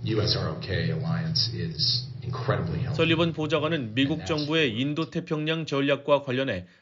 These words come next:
Speaker 2: 바이든 정부의 주요 외교적 성과 중 하나로 영내 국가 간 협력 강화를 꼽으면서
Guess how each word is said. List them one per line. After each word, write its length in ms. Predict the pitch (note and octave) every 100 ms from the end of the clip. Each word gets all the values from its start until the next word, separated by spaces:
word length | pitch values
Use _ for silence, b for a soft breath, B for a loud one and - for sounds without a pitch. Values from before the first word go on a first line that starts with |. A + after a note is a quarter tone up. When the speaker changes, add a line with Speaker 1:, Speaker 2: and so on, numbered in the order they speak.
| b
Speaker 2:
바이든 400 | C3 C#3 D3+ D3
정부의 460 | C#3+ C#3 C3 F2+ -
주요 380 | C3+ D3 C#3+
외교적 520 | A2 A#2+ B2+ C#3 D#3 -
성과 380 | F3 E3+ E3+
중 160 | D3+ D3
하나로 340 | C3+ B2+ F#2 b b -
영내 380 | B2 C#3 D3+ D3
국가 240 | B2+ C#3
간 240 | D3 F#2+ F#2+
협력 420 | D#3 D#3 D#3 D#3
강화를 540 | - B2+ C#3+ C#3+ D3
꼽으면서 680 | D3 C3 C3 A#2+ A#2+ F#2